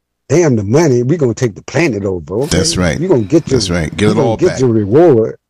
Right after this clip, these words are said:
Speaker 1: You didn't go through four hundred years oppression for nothing. It ain't make us weak, it made us stronger. And we the most strongest, like I said earlier,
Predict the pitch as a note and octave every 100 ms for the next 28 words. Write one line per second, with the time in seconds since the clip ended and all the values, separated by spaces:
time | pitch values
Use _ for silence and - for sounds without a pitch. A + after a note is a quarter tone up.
0 | _ _ _ D#3 F#3 C3 D#3 D3 - C#3
1 | A#2+ B2+ A#2 A#2+ B2+ A2+ A2+ C3+ C#3 A2+
2 | G2 F#2+ E2 E2 D#2 A#2 F3+ C3+ C3+ D#3+
3 | _ _ _ _ _ _ _ _ - E3
4 | C#3 C#3 B2 A2+ F2+ D3 F3 D#3 C#3 C#3
5 | D3 D#3 - F3+ C3+ G#2 A2+ F#3 A#2+ B2+
6 | A#2+ - F#3+ G3+ C#3+ A#2 A#2 B2+ C3 -
7 | D#3 D#3+ G3+ F3 A2+